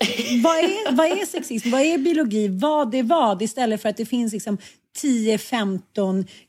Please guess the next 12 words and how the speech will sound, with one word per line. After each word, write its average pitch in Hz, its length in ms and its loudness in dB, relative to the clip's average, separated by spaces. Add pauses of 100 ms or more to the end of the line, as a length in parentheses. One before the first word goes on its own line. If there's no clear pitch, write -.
kvinnor 247 440 4
i - 20 4
det 247 80 2
här 190 120 2
landet 175 520 -2
som 226 180 -2
själva 247 500 2
är, 240 300 -2
har 247 120 0
sån 339 520 2
hög 226 300 2
acceptans 180 840 -8